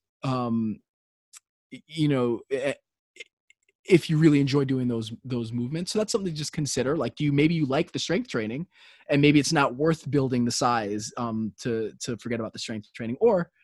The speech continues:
like I said, m-, um, you know, maybe you, you, you don't care about that. You just wanna get bigger, then, you know, isolate some muscles and just kind of increase your overall volume.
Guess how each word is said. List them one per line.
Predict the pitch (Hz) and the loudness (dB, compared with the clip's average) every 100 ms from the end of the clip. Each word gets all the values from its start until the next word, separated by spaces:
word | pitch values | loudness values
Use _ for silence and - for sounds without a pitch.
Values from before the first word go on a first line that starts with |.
| _ _ | _ _
like | 165 | -2
I | 156 | 0
said, | 143 120 | 0 0
m-, | 127 127 131 | -2 -2 2
um, | 131 127 123 117 - - | 2 2 2 0 -6 -4
you | 139 | 0
know, | 123 117 113 | 0 0 2
maybe | 127 127 | 2 4
you, | 127 | 2
you, | 127 123 | 2 0
you | 143 | 4
don't | 135 | 4
care | 135 135 | 4 4
about | 120 | 2
that. | 131 117 | 2 0
You | |
just | 123 120 | 0 0
wanna | 120 | 0
get | 113 | 2
bigger, | 156 170 - - - | 2 0 -4 -14 -2
then, | 123 117 117 107 | 2 4 2 0
you | 131 | -2
know, | 110 | 0
isolate | 139 123 139 101 | 0 2 2 0
some | 147 | -2
muscles | 127 - 123 117 117 | -2 -2 -2 -2 -6
and | 127 113 110 | -6 -6 -4
just | 107 - | -6 -4
kind | 139 | -4
of | 113 | -2
increase | 127 - 120 | -2 -2 -2
your | 110 | -2
overall | 110 110 101 | -4 -4 -4
volume. | 95 101 82 | -4 -6 -8